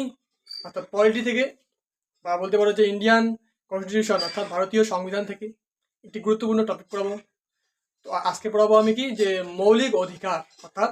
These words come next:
ফান্ডামেন্টাল রাইট। তো তোমরা যারা যারা আগে যে ভিডিওগুলি দেখোনি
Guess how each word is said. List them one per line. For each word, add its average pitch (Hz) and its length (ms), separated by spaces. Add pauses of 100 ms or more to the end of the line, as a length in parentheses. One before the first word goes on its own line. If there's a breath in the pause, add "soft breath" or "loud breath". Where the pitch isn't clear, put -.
(160)
ফান্ডামেন্টাল 220 600
রাইট। 170 340 (1120)
তো 196 80
তোমরা 220 300
যারা 208 200
যারা 226 340 (300)
আগে 185 260
যে 254 160
ভিডিওগুলি 196 340
দেখোনি 190 400